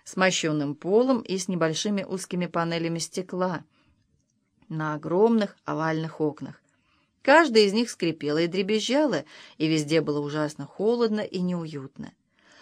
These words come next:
Не то, что сейчас, после того, как я побудила моего мужа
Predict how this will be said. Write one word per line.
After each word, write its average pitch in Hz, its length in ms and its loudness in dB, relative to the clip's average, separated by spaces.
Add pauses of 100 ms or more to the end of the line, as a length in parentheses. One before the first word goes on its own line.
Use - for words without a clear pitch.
(160)
Не 240 180 6
то, 233 260 8
что - 160 -6
сейчас, 156 480 -4
после 170 280 -2
того, 180 280 4
как 175 200 -2
я 175 140 4
побудила 170 520 0
моего 156 320 2
мужа 208 440 2